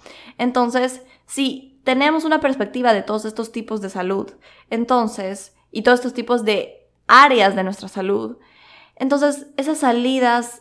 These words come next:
eventos, a comer y todas estas cosas, ¿no serían algo que entra dentro de un estilo de vida saludable? Porque son cosas que cuidan nuestra salud mental, que cuidan nuestra salud social.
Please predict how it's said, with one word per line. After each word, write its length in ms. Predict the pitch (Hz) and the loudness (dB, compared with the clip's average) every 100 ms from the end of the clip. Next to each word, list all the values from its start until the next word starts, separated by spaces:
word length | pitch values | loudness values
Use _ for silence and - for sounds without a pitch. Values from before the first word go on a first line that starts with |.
| - | -4
eventos, 880 | 208 220 240 226 214 208 202 208 - | -2 -2 -2 -4 -4 -4 -6 -10 -6
a 140 | 214 214 | -6 -4
comer 420 | 196 202 220 214 | -4 -2 -2 -4
y 100 | 208 | -6
todas 220 | 202 208 | -6 -6
estas 260 | - 220 - | -8 -12 -12
cosas, 340 | 214 214 208 | -12 -12 -8
¿no 140 | 226 | -6
serían 540 | 269 294 277 277 277 269 | -4 -4 -2 -4 -4 -4
algo 300 | 233 233 247 | -4 -2 -2
que 220 | 247 196 - | -4 -8 -2
entra 600 | 226 311 311 247 196 202 | 0 2 2 2 0 0
dentro 280 | 196 208 | -4 -4
de 80 | 208 | -4
un 80 | 202 | -2
estilo 320 | 208 208 208 | -4 -6 -6
de 60 | 202 | -6
vida 160 | 196 | -6
saludable? 680 | 208 185 180 185 202 214 - _ _ _ _ | -8 -4 -2 -2 -2 -8 -14 _ _ _ _
Porque 260 | - 220 220 | 0 2 2
son 220 | 226 226 | 0 -4
cosas 240 | 226 240 233 | -4 -6 -6
que 260 | 202 - | -8 -6
cuidan 520 | 240 277 262 208 190 | 2 4 4 0 -4
nuestra 280 | 214 202 - | -6 -8 -8
salud 240 | 202 190 196 | -6 -4 -6
mental, 400 | 190 196 185 185 - - | -2 0 0 -2 -12 -4
que 200 | 214 214 | -4 -2
cuidan 520 | 269 285 247 220 202 | 0 2 2 0 -2
nuestra 300 | 214 214 196 | -6 -6 -8
salud 300 | 190 185 190 | -6 -6 -8
social. 580 | 202 - 254 156 214 | -12 -12 -8 -8 -8